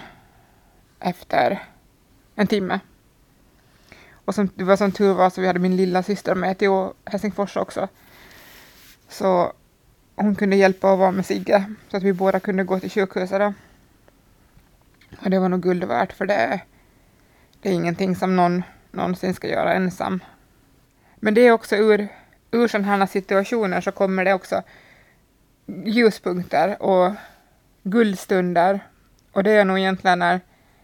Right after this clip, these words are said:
För det är så här att när du sitter bredvid ditt barn som ligger försatt i någon sorts fake koma, nedsövd och kopplat till en respirator,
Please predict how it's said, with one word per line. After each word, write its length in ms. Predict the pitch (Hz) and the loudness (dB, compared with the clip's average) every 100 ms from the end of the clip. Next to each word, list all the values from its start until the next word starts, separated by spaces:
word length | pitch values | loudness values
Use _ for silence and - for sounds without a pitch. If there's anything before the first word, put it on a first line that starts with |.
| _ _ _ | _ _ _
För 100 | - | 2
det 80 | 233 | 6
är 80 | 254 | 6
så 100 | 247 | 6
här 160 | 196 185 | 4 4
att 100 | 196 | 4
när 140 | 208 | 2
du 200 | 214 240 | 4 2
sitter 520 | 240 196 - - 170 - - _ | 0 -6 -4 -2 -2 -4 -18 _
bredvid 360 | 185 214 208 202 | -4 0 4 4
ditt 120 | 190 | 4
barn 400 | 175 139 165 233 - _ _ _ _ _ _ _ _ _ _ | 2 4 2 -2 -8 _ _ _ _ _ _ _ _ _ _
som 200 | - 202 | -4 0
ligger 420 | 202 185 190 185 - - | 0 2 2 0 -6 -20
försatt 500 | - 202 214 190 - | -10 -2 -2 -2 -4
i 80 | 185 | -2
någon 180 | 180 | -2
sorts 500 | 185 175 - - - - _ _ _ _ | 0 -4 -4 -16 -20 -20 _ _ _ _
fake 500 | - - 185 - - | -12 -6 -6 -8 -20
koma, 540 | - 196 185 180 185 190 | -4 0 2 2 0 0
nedsövd 640 | 208 196 190 - 180 180 - _ _ - - _ _ _ | -2 -2 0 4 4 2 -8 _ _ -20 -20 _ _ _
och 300 | 208 190 175 - _ _ - | 2 2 0 -6 _ _ -4
kopplat 340 | 233 220 196 | -4 2 2
till 80 | 208 | 2
en 80 | 196 | 0
respirator, 840 | 190 - 202 196 185 - 160 190 | -2 0 4 6 4 0 0 0